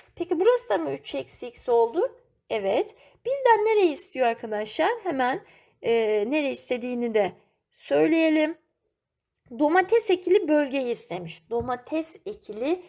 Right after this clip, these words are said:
bölgeyi istemiş. Peki şurası belli mi arkadaşlar? Şu bölgemiz belli mi? Altı eksi iki x.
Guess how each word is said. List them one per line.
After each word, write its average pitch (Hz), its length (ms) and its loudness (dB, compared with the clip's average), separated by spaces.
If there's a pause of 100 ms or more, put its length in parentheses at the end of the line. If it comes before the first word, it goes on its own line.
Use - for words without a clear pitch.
(260)
bölgeyi 214 460 -2
istemiş. 277 640 -10 (420)
Peki 359 240 -4
şurası 359 420 0
belli 370 240 6
mi 359 120 0
arkadaşlar? 277 600 -4
Şu 240 220 -18
bölgemiz 277 500 -8
belli 285 260 -4
mi? 254 100 -4
Altı 254 540 -2
eksi 240 280 -8
iki - 260 -6
x. - 200 -10